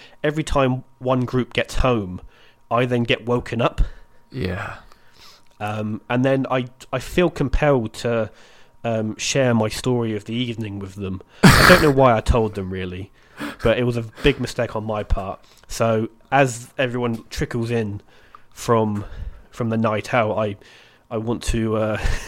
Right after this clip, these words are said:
Speaker 1: <laughs> I want to spin them a yarn
Speaker 2: <laughs>
Speaker 1: with what it's like, the things that I saw on display. And, uh, so obviously in the morning, that was the only thing we were all talking about. And, uh,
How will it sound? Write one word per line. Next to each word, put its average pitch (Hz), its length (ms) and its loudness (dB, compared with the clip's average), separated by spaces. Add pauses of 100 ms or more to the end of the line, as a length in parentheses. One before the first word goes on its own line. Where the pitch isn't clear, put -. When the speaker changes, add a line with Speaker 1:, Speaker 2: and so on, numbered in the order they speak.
Speaker 1:
<laughs> - 380 -14
I 135 40 -2
want 131 140 2
to 120 60 -4
spin 147 320 0
them 127 120 2
a 120 40 2
yarn 117 380 0 (260)
Speaker 2:
<laughs> - 240 -10
Speaker 1:
with 139 480 6
what 113 160 0
it's - 200 -10
like, 110 500 0 (440)
the 117 80 -6
things 123 320 2
that 117 80 -4
I 107 40 -8
saw 107 480 -8 (1400)
on 110 140 0
display. 101 580 -6 (260)
And, 113 180 -6 (140)
uh, 120 180 -2 (200)
so 196 120 2
obviously 147 400 6
in 131 80 6
the 120 80 4
morning, 117 420 6
that 110 180 -2
was 110 220 -4
the 113 180 2
only 107 460 0 (240)
thing 117 300 -2
we 117 100 -4
were 110 180 -6
all 104 80 -4
talking 117 340 -2
about. 98 320 -6 (1600)
And, 139 300 -2
uh, 147 360 -2